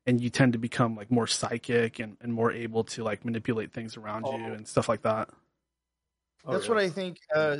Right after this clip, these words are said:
Speaker 3: the, the, the one, one of the real problems with magic is, is that if you happen to, you know, well, depending on what you're even dealing with, I mean, you could already be looking for something screwed up, but, like, even if you're doing something and you don't have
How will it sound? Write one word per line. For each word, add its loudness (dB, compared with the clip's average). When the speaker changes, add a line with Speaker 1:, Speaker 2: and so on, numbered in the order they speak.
Speaker 3:
the, -8
the, -6
the -4
one, -4
one 4
of 4
the 0
real 4
problems 2
with -6
magic -2
is, -2
is -8
that -4
if -10
you -8
happen -2
to, -12
you -14
know, -10
well, -6
depending -6
on -4
what -12
you're -8
even -10
dealing -8
with, -14
I -14
mean, -10
you -6
could 4
already 8
be -4
looking -6
for -12
something -10
screwed -6
up, 0
but, -6
like, -4
even -8
if -8
you're -8
doing -8
something -8
and -10
you -12
don't -10
have -6